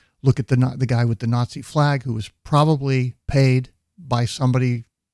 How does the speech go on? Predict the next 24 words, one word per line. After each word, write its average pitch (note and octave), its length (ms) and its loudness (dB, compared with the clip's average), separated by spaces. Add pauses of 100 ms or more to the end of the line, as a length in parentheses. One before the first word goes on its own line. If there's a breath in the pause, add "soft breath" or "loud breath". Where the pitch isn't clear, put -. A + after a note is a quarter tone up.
(180)
in C#3+ 160 4
the C3+ 80 4
government, A#2 440 -2
in C#3+ 160 2
the C#3 100 2
establishment, A#2 800 -4 (360)
to C#3 120 2
go C#3 180 6
and B2 120 2
do F3+ 160 2
that A#2+ 340 0 (800)
so E3+ 340 2
that D#3 180 -4
they C3+ 120 0
could B2 180 -4
say, C3 300 2
"Oh, E3 360 0
see?" D#3+ 520 4 (480)
And C#3 140 6
they're C#3+ 80 6
trying E3 440 0
these C3+ 200 -2
same E3+ 460 -2
old, D3+ 440 -2